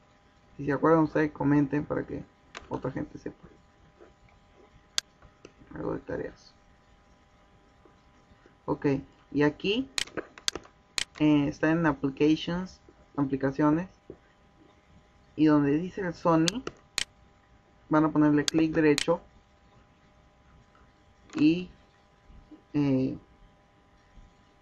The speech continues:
Go to Process, ir a, ir al proceso, Go to Process. Y aquí los va a llevar justo a donde dice Vegas ochenta punto exe.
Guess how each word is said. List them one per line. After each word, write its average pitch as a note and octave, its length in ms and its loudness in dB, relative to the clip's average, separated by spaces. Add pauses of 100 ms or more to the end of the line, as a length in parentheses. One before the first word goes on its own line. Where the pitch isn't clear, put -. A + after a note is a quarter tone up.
(220)
Go D#3+ 340 8
to - 140 -14
Process, - 600 -4 (640)
ir D#3+ 240 2
a, D#3 300 -2
ir D#3+ 160 4
al D#3+ 100 4
proceso, C#3+ 560 -2 (600)
Go C#3+ 220 0
to - 100 -20
Process. - 400 -8 (1000)
Y F3+ 140 0
aquí F3 240 0
los F#3+ 120 2
va F3+ 60 2
a F3 40 4
llevar E3 280 4
justo G3 400 -2
a D#3+ 80 4
donde C#3 240 4
dice D3 220 -2
Vegas F#3+ 500 2
ochenta D3+ 560 0
punto D3+ 480 -2
exe. - 400 -4